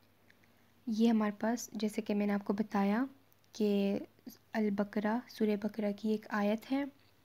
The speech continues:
इसमें मोमिनीन को, अ, पुकारा गया है, मोमिनीन को से बात की जा रही है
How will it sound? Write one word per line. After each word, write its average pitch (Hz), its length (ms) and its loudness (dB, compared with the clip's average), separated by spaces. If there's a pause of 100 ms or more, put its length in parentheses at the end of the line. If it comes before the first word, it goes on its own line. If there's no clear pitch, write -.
(300)
इसमें 214 380 -2 (120)
मोमिनीन 214 600 6
को, 208 320 6
अ, 226 40 -8 (1200)
पुकारा 208 400 2
गया 202 240 2
है, 214 260 2
मोमिनीन 208 720 0
को 226 320 0 (1120)
से 220 80 2
बात 202 280 0
की 214 120 -2
जा 208 160 -2
रही 208 200 2
है 233 180 0